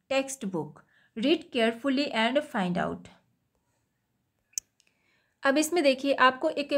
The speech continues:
पैराग्राफ लेना है, ठीक है, अपने टेक्स्ट बुक्स में आपको पैराग्राफ, आपको पैराग्राफ, अ, लेना है, उसे आपको केयरफुली पढ़ना है, ठीक है। और उसमें जिस तरह से आपने इस पोएम में पढ़ा कि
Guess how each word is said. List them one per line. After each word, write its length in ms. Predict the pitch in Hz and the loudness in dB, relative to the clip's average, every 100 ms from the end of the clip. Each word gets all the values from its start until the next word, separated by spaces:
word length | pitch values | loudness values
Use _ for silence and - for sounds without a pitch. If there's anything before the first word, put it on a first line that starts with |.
| 285 | 2
पैराग्राफ 640 | 240 226 220 220 226 226 | 2 2 4 2 2 0
लेना 220 | 190 175 | -2 -2
है, 240 | 175 180 180 | -2 -2 -4
ठीक 180 | - 370 | -6 2
है, 60 | 320 | 2
अपने 220 | 208 214 | 2 -6
टेक्स्ट 360 | 202 180 - 202 | -4 -6 -8 -6
बुक्स 300 | 190 185 - _ 202 | -6 -8 -18 _ -4
में 260 | 175 165 - | -4 -6 -10
आपको 320 | 185 190 302 - | -10 -4 -4 0
पैराग्राफ, 680 | 196 175 202 240 440 - _ _ _ _ _ | 0 0 0 0 0 -4 _ _ _ _ _
आपको 220 | 208 208 247 | -6 -4 -2
पैराग्राफ, 540 | 226 202 214 247 254 | 2 2 2 0 -2
अ, 680 | - - - 202 190 180 180 | -14 -12 -4 -2 -2 -4 0
लेना 240 | 226 208 175 | 2 2 0
है, 220 | 175 - - - - | -2 -6 -14 -20 -8
उसे 200 | 285 311 | 2 4
आपको 220 | 269 294 285 | 4 0 -4
केयरफुली 600 | 277 262 262 269 247 269 | 2 2 2 -4 -2 -2
पढ़ना 380 | 269 190 165 160 | 0 0 0 -4
है, 200 | 170 151 - _ _ _ _ - | -6 -8 -14 _ _ _ _ -10
ठीक 140 | 302 | 0
है। 140 | 427 285 | 2 2
और 300 | - 247 262 262 | 4 2 2 0
उसमें 460 | 285 - 320 339 247 | -10 -4 -2 0 0
जिस 200 | 262 269 | -4 4
तरह 160 | 285 | 4
से 140 | 285 277 | 4 2
आपने 280 | 233 233 262 | 0 0 -2
इस 180 | 254 - | -6 -6
पोएम 240 | 240 220 226 | -4 -2 0
में 200 | 254 254 | -2 0
पढ़ा 300 | 214 208 277 403 | 0 2 -2 -4
कि 160 | 254 | -8